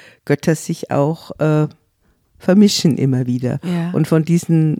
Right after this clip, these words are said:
Speaker 1: Vermischungen erzählen diese Geschichten ja auch. Aber in der Tat, die, äh, die Israeliten, äh, berufen sich in dieser Geschichte auf den Jakob, der gegen Gott gewonnen hat.
Speaker 2: Ja.
Speaker 1: Also Buber übersetzt,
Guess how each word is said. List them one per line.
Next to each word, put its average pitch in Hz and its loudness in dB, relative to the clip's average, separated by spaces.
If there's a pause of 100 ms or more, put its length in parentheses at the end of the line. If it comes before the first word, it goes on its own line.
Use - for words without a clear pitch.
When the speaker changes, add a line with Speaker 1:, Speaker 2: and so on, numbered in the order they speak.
Speaker 1:
Vermischungen 151 2
erzählen 147 -8
diese 135 -8
Geschichten - -12
ja 113 -8
auch. - -10 (360)
Aber 170 0
in 180 0
der 160 -2
Tat, 156 -2
die, 143 -2 (100)
äh, 135 0 (480)
die 139 0 (100)
Israeliten, 156 0 (160)
äh, 143 0
berufen 151 2
sich - -6
in 151 -4
dieser 147 -2
Geschichte 139 -6 (480)
auf 143 0
den 143 -2
Jakob, - -4
der 127 -2 (220)
gegen 147 -2
Gott - -10
gewonnen 120 -4
hat. 113 -12 (100)
Speaker 2:
Ja. 170 -4
Speaker 1:
Also 185 2
Buber 254 2
übersetzt, 180 -6